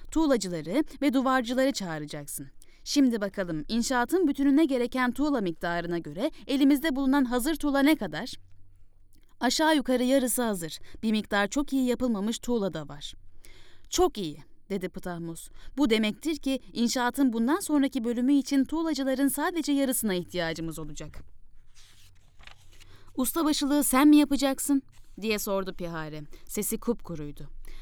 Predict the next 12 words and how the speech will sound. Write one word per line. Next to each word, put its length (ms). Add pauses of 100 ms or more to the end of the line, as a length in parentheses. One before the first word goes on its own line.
(160)
Ptahmos 560 (140)
ona 300
doğru 300
döndü 480 (180)
ve 120
cevap 420
verdi. 280 (840)
"Bu 120
inşaatta 560
bir 140
ustabaşı 560
bulunsaydı 640